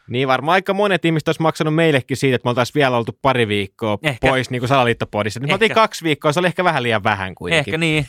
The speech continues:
Speaker 2: voi olla, että nyt, tiedätkö, yhtäkkiä tulee pankkitille tai hämäriä
Speaker 1: Niin.
Speaker 2: lomarahoja. Mut siis tässä nyt, kun otin sitten ihan tämmöisen, tiedätkö, miksikä näitä nyt sanotaan, tämmöisen termistösivun tähän auki,
Speaker 1: Mm.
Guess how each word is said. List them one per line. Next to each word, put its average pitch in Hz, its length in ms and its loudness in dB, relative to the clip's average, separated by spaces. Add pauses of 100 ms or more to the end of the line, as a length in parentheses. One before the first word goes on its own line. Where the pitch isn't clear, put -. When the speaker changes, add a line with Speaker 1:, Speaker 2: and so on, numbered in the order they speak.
Speaker 2:
voi 156 160 4
olla, 147 280 4
että 117 120 -8
nyt, 123 160 -8
tiedätkö, 113 320 0 (320)
yhtäkkiä 113 420 -2
tulee 113 240 0
pankkitille 98 600 -4
tai 104 140 -2
hämäriä 90 500 -6 (220)
Speaker 1:
Niin. 113 160 -10
Speaker 2:
lomarahoja. 95 480 -2 (260)
Mut 151 160 -6
siis 160 220 -2 (180)
tässä 180 240 -2
nyt, 202 140 -8
kun 185 140 -2
otin 185 320 0
sitten 156 260 -6
ihan 151 160 -2
tämmöisen, 131 380 -4
tiedätkö, 127 340 -2 (1300)
miksikä 120 320 -4
näitä 123 220 -2
nyt 117 120 -6
sanotaan, 101 360 -4
tämmöisen 123 260 -4
termistösivun 110 1080 -2
tähän 104 220 -4
auki, 110 340 0
Speaker 1:
Mm. 101 120 -6